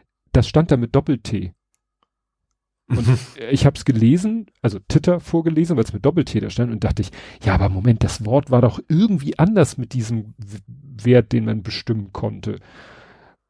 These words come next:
Speaker 1: Ich hab's nämlich, und dann dachte ich so, ja, das,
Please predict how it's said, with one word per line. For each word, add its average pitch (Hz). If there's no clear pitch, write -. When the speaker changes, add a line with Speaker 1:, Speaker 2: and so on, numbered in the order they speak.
Speaker 1:
Ich -
hab's 127
nämlich, 127
und 127
dann 123
dachte 123
ich -
so, 113
ja, 104
das, 101